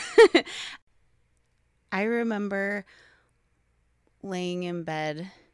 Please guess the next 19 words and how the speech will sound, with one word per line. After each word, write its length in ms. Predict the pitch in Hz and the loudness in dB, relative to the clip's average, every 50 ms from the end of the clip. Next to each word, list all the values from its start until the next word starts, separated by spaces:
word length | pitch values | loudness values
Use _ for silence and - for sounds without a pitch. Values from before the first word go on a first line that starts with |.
| _ _ _ _ _ | _ _ _ _ _
when 220 | - 175 175 170 170 | -8 -6 -6 -6 -6
Case 240 | - - 202 196 - | -6 -6 -6 -6 -6
started 360 | - 185 180 175 175 175 175 | -4 -4 -2 -2 -4 -4 -6
having 340 | 175 180 190 175 175 175 175 | -8 -10 -8 -8 -8 -8 -8
seizures, 800 | - - 175 165 160 170 151 147 151 151 165 - - - - _ _ _ _ _ _ _ _ _ _ - | -8 -10 -10 -10 -8 -8 -8 -8 -8 -10 -10 -14 -16 -18 -20 _ _ _ _ _ _ _ _ _ _ -8
and 680 | 175 175 170 160 160 160 156 160 156 156 160 170 - - - _ _ _ _ _ _ _ _ _ - | -6 -6 -4 -4 -6 -6 -6 -6 -6 -8 -8 -10 -14 -18 -20 _ _ _ _ _ _ _ _ _ -4
I 100 | 180 185 | -2 0
was 160 | 185 185 185 | 0 0 -2
so 240 | - - 190 185 185 | -4 -2 -2 0 0
afraid 420 | 190 185 - - 175 165 165 160 | -2 -2 -4 -4 -4 -4 -4 -4
to 140 | - - 165 | -6 -10 -10
sleep. 460 | 156 - - 160 160 160 160 156 - - - - - _ _ _ _ _ _ - - | -10 -10 -8 -8 -6 -6 -6 -8 -10 -14 -20 -20 -20 _ _ _ _ _ _ -14 -12
And 460 | 185 180 175 170 165 165 165 165 - - - - 320 - _ _ _ _ _ - _ _ _ _ _ _ _ _ _ _ _ | -10 -8 -6 -6 -6 -6 -8 -8 -10 -12 -14 -14 -16 -20 _ _ _ _ _ -20 _ _ _ _ _ _ _ _ _ _ _
I 60 | - 185 | -2 -2
remember 400 | 190 190 208 214 233 214 202 185 | 0 0 0 0 -2 -2 -4 -6
thinking 540 | - - - 170 175 175 - 202 180 175 | -6 -6 -4 -4 -4 -4 -6 -6 -6 -4
in 120 | 170 165 165 | -4 -4 -4
my 140 | 156 139 156 | -4 -6 -6
head, 280 | 180 175 170 165 160 | -6 -8 -8 -10 -12